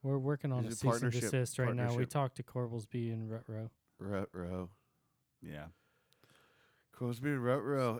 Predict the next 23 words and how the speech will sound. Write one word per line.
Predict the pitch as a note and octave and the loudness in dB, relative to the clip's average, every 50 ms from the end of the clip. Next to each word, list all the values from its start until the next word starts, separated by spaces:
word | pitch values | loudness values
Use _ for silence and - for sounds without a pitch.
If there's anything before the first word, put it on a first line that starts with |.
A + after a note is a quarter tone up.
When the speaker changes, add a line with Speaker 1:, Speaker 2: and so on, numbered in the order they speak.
| - | -2
Speaker 3:
I | A#2 A#2+ - | -2 -2 -2
told | - - C3+ B2 A2+ | 2 4 4 6 6
him | A2 | 4
they | G#2 | 2
Speaker 2:
Esquires. | F2+ - | 2 0
Speaker 3:
couldn't | A2 G2+ F#2+ E2 D#2+ | 0 -2 -2 0 0
do | F#2+ F#2+ F2+ | 0 0 0
it. | E2+ - - | 0 -4 -8
It's | - - | -12 -10
the | - F#2 | -8 -8
only | F2 D#2+ | -6 -6
time | F2+ F2 | -6 -8
I | E2+ E2 | -8 -8
said | - - E2 | -10 -10 -10
no. | D#2 D#2 D#2 D#2 D#2 _ _ _ _ - | -8 -8 -8 -8 -10 _ _ _ _ -6
Speaker 2:
Yeah. | G#2 G#2 G2+ G2+ G#2 | -4 -2 -2 0 -2
Speaker 1:
<laughs> | G3+ F#3+ F3 F3+ F3 D#3+ - _ _ _ _ _ _ _ _ _ _ _ _ _ _ _ _ _ _ _ _ - | -2 -2 -2 -4 -6 -8 -12 _ _ _ _ _ _ _ _ _ _ _ _ _ _ _ _ _ _ _ _ -12
Speaker 3:
Can't | - F#2 F2+ | -12 -12 -12
steal | - - - D#2+ D2+ | -12 -12 -12 -12 -10
our | D2+ D2+ | -8 -8
O | D#2+ | -10
T | E2 - - | -10 -10 -12
B. | E2 E2+ F2 F2+ F2+ | -12 -8 -8 -8 -8